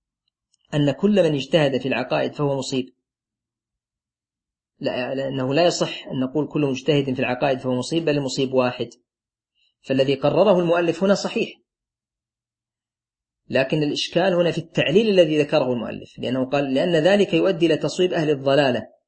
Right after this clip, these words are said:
من النصارى والمجوس والكفار والملحدين"،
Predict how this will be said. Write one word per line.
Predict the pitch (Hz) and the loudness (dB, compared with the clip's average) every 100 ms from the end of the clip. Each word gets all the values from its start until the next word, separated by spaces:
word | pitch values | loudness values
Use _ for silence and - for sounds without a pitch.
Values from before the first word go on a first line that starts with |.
| _ _ _ _ | _ _ _ _
من | 131 147 | 0 2
النصارى | 143 131 - 147 165 | 2 0 0 0 2
والمجوس | 180 147 135 139 165 147 | 2 2 2 0 -2 -2
والكفار | 131 127 - 143 | -6 -6 -2 0
والملحدين"، | 135 127 - 117 131 196 - | 0 -2 -4 -2 0 0 -4